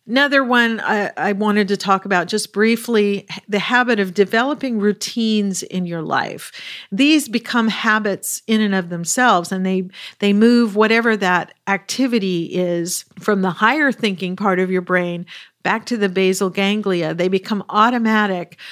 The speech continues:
which allows you time, space, energy to use your complex thinking capacity for more important things. And so developing routines, and we've talked about this in the past, and I, I'm planning to do kind of a series,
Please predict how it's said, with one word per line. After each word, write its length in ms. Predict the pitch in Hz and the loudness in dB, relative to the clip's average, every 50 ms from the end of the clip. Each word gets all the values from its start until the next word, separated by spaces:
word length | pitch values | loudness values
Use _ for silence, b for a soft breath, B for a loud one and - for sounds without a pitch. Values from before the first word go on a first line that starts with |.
| B B B | B B B
which 220 | - 226 220 - | 0 0 0 0
allows 520 | 233 208 208 202 202 208 214 226 226 226 - | 0 2 2 4 4 4 4 2 0 -2 -4
you 140 | 208 202 | -6 -6
time, 560 | 196 - - - 226 220 226 233 226 226 226 220 | -6 -8 -6 -2 2 4 4 4 4 2 -2 -4
space, 500 | - - - - 208 208 202 202 - - | -6 -6 -2 0 2 2 2 0 0 -2
energy 480 | - 220 220 220 220 208 - 208 196 180 | -2 0 0 0 0 0 -2 -2 -2 -2
to 100 | 165 190 | -4 -4
use 340 | 190 185 202 220 233 226 196 | -4 -2 -2 0 0 0 -2
your 120 | 202 185 | -2 -4
complex 720 | - - - 220 202 202 196 - - 208 185 - - - | -6 -6 -4 -2 -2 -2 -2 -4 -2 -4 -4 -4 -6 -12
thinking 440 | - - 247 269 294 - 233 190 175 | -6 -4 -4 -4 -2 -2 -2 -2 -2
capacity 800 | - 180 - - 180 165 156 160 - - 180 165 160 160 160 B B B B B B | -4 -6 -4 -2 -2 0 0 -2 -4 -6 -6 -4 -4 -4 -6 B B B B B B
for 180 | - - 214 | -4 -2 0
more 240 | 214 202 202 196 190 | 2 2 2 0 0
important 640 | 175 190 185 - - 202 196 170 - 165 180 - - | -2 -4 -6 -2 0 0 0 0 -2 -6 -12 -8 -4
things. 480 | 180 165 156 156 - - - 170 - B B B B B B B | -4 -4 -4 -6 -10 -12 -14 -14 -14 B B B B B B B
And 140 | 196 190 | -4 -2
so 180 | - - 208 196 | 0 0 0 2
developing 720 | 190 214 202 190 220 233 247 262 262 254 254 233 226 214 | 4 4 4 4 4 4 4 4 2 2 2 0 0 0
routines, 400 | 208 208 208 - 233 226 220 214 | -2 -2 -4 -2 -2 0 0 2
and 100 | 208 208 | 2 2
we've 160 | 202 196 - | 0 -2 -4
talked 320 | - - - 262 269 - 262 | -6 -6 -4 -4 -2 -2 -2
about 260 | 226 220 214 208 - | 0 0 0 0 -2
this 320 | 202 190 - - - - _ - - | -6 -6 -6 -8 -12 -14 _ -6 -4
in 140 | 196 185 | -4 -4
the 80 | 175 170 | -4 -6
past, 560 | - - 226 233 233 226 226 220 - - - - | -6 -2 0 0 2 2 0 -2 -4 -8 -8 -6
and 260 | 160 185 190 180 175 - | -6 -6 -6 -6 -6 -8
I, 280 | - 185 185 180 185 185 165 - | -6 -4 -4 -4 -4 -6 -8 -8
I'm 240 | - - 185 170 165 _ _ _ _ - | -6 -6 -6 -6 -6 _ _ _ _ -20
planning 460 | - - 226 226 233 233 233 226 208 | -12 -6 -2 0 0 2 2 0 -2
to 100 | - 214 | -2 -4
do 220 | 185 185 196 190 185 | -4 -2 -2 -2 -2
kind 240 | - - 202 180 | -2 -4 -2 -2
of 60 | 170 170 | -2 -4
a 40 | |
series, 640 | 165 - - - 190 185 190 196 190 190 185 180 - | -4 -4 -4 -4 -2 0 0 0 0 0 -2 -4 -6